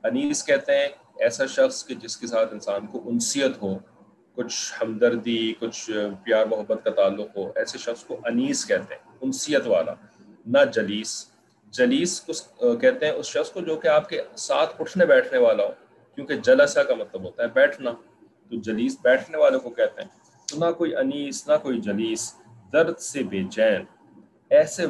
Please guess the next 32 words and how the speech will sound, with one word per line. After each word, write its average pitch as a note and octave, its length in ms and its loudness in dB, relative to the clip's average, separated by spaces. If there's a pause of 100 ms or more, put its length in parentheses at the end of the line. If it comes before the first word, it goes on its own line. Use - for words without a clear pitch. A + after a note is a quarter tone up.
وقت - 280 2 (120)
جو D3 240 -6
سامان A#2 600 0
راحت A#2 520 0
و A2 220 0
ضرورت A2+ 460 0
کا B2 80 -2 (120)
ہونا C#3 200 2
چاہیے G2 480 0 (320)
وہ C3+ 120 -6
ندارت، G#2+ 580 2 (1040)
ہے - 40 -14
نا؟ - 80 -14 (140)
یعنی D3 160 0
کوئی G3+ 380 -2
بھی F#3 140 -2
نہیں D#3+ 240 0
پوچھنے B2+ 300 -2
والا، G2 260 2 (440)
ساتھ C3+ 380 0
کوئی C3+ 160 -2
رشتہ A#2 280 -4
دار G#2+ 260 4
نہیں، A2 460 -4 (220)
نہ B2 240 2
کوئی، C3 360 0 (400)
کوئی A#2+ 140 -2
ڈاکٹر، A#2 680 4
نہ A2+ 120 0 (140)
کوئی A2 160 -4
نرس، A#2 540 0
نہ A#2+ 80 2